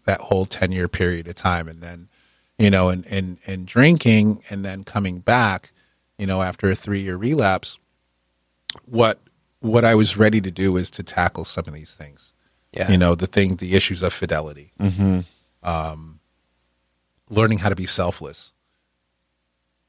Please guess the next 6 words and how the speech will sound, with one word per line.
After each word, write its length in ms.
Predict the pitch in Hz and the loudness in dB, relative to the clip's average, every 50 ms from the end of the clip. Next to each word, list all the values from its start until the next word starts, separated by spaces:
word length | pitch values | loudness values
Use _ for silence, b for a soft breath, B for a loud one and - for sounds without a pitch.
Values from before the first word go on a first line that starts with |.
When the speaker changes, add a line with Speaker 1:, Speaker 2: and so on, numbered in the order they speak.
| _ - | _ -2
Speaker 1:
Learning 340 | 104 107 110 123 127 127 120 | 2 4 4 6 4 4 2
how 240 | 110 113 104 98 95 - | 2 0 0 -2 -2 -4
to 580 | - - - 101 92 90 85 85 82 80 80 87 _ _ _ _ _ _ _ _ _ _ _ _ _ _ _ _ _ _ _ _ _ _ _ _ _ 80 | -8 -12 -12 -12 -12 -12 -14 -14 -14 -16 -20 _ _ _ _ _ _ _ _ _ _ _ _ _ _ _ _ _ _ _ _ _ _ _ _ _ _ -8
like 360 | 80 82 104 151 - - - | -2 2 2 2 2 0 -6
myself. 460 | - - - - - - - - _ _ _ _ _ _ _ | -18 -12 -10 -10 -10 -10 -12 -16 _ _ _ _ _ _ _
Speaker 2:
Mm. 300 | 101 101 95 90 87 | -12 -12 -12 -12 -16